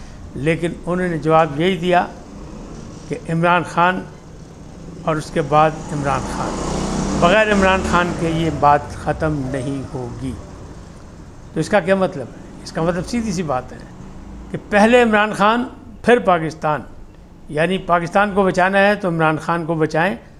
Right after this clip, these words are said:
ताकि वही हकीकी ताकत है जो पाकिस्तान को बचाएगी, ये उनका वो है। मुखालफिन ये कहते हैं कि नहीं, मुज़ाकरात हो सकते हैं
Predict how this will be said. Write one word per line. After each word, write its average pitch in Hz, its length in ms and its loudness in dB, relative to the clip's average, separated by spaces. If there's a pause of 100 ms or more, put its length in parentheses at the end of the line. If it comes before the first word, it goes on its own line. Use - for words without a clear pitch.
(420)
ताकि 160 300 2
वही 160 380 2
हकीकी 165 440 -6
ताकत 160 420 0
है 156 80 2
जो 147 120 -8
पाकिस्तान 135 540 -8
को 131 120 -8
बचाएगी, 139 500 -6
ये 156 220 2
उनका 180 280 2
वो - 420 -10
है। 123 180 -8 (600)
मुखालफिन 220 460 4
ये 254 140 6
कहते 226 220 6
हैं 208 100 4
कि 214 80 4
नहीं, 190 200 2 (1700)
मुज़ाकरात 226 520 4
हो 214 160 6
सकते 190 300 0
हैं 123 200 -10